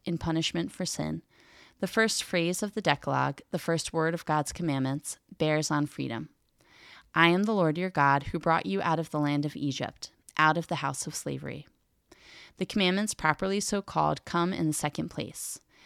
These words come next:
They express the implications of belonging to God through the establishment of the covenant. Moral existence is a response to the Lord's loving initiative.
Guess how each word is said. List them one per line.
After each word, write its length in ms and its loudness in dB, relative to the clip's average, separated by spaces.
They 100 4
express 420 2
the 140 -4
implications 800 0
of 120 -4
belonging 440 2
to 160 -6
God 320 2
through 180 0
the 120 0
establishment 760 2
of 100 -6
the 80 -4
covenant. 460 -6
Moral 300 4
existence 600 0
is 200 -4
a 40 -2
response 680 -4
to 100 -6
the 140 -4
Lord's 400 -2
loving 420 0
initiative. 720 -4